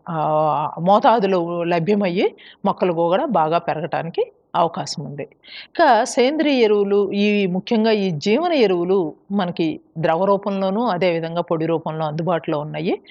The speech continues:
మన ఉద్యాన విశ్వవిద్యాలయంలో, ఆ, ఉద్యాన పరిశోధనా స్థానంలో నత్రజని, భాస్వరము, అదేవిధంగా పొటాష్ను అందించే జీవన ఎరువులైనటువంటి Aztobacter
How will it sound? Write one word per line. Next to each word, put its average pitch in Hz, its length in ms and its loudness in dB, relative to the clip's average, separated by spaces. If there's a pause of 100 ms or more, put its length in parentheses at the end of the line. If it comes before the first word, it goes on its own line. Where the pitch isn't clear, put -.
(360)
మన 208 460 0 (580)
ఉద్యాన 269 420 2
విశ్వవిద్యాలయంలో, 185 1200 0 (680)
ఆ, 170 380 -2
ఉద్యాన 208 380 2
పరిశోధనా 180 640 0
స్థానంలో 165 680 -2 (520)
నత్రజని, 226 800 0
భాస్వరము, 185 680 -2
అదేవిధంగా 175 540 -2
పొటాష్ను 214 580 -2
అందించే 175 400 -2
జీవన 170 360 -2
ఎరువులైనటువంటి 160 1000 -4 (440)
Aztobacter 185 640 -4